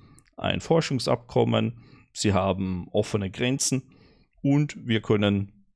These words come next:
auf der rechten Seite jetzt verschiedene Sachen machen, zum Beispiel die Beziehungen noch mehr verbessern,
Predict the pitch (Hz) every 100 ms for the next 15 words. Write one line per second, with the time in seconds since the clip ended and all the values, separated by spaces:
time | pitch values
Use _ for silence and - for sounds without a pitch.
0 | - 107 - 104 98 - - 101 95 101
1 | 98 - - 104 98 95 95 147 156 156
2 | 127 131 123 117 - 110 104 110 - -
3 | 113 110 104 - 104 98 95 - - 104
4 | 98 95 160 - 131 127 120 117 110 -
5 | 117 110 113